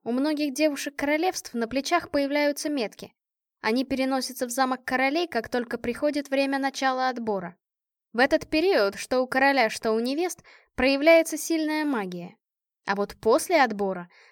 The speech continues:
король и выбранная девушка станут сильнейшими магами. Они будут передавать магию из поколения в поколение до следующего отбора.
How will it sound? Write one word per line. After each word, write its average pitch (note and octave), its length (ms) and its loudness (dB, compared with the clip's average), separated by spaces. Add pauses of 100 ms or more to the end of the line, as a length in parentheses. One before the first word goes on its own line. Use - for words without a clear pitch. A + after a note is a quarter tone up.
(100)
король C4+ 320 4
и C4+ 40 2
выбранная B3+ 560 0
девушка D4+ 460 0
станут B3 400 0
сильнейшими C#4 640 -2
магами. F3+ 520 -8 (380)
Они C#4 220 0
будут E4 280 0
передавать D4 480 0
магию D4 360 0
из A#3+ 100 -8
поколения C4+ 560 -4
в - 80 -18
поколение C4 640 -2
до A3+ 100 2
следующего A3+ 680 -2
отбора. F3+ 480 -8